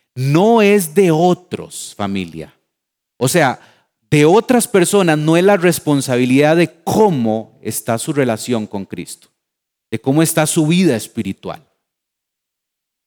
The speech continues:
El cristiano, el discípulo de Jesús,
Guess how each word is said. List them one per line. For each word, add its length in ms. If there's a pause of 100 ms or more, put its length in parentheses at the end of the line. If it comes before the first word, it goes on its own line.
(640)
El 240
cristiano, 840 (460)
el 160
discípulo 680
de 120
Jesús, 640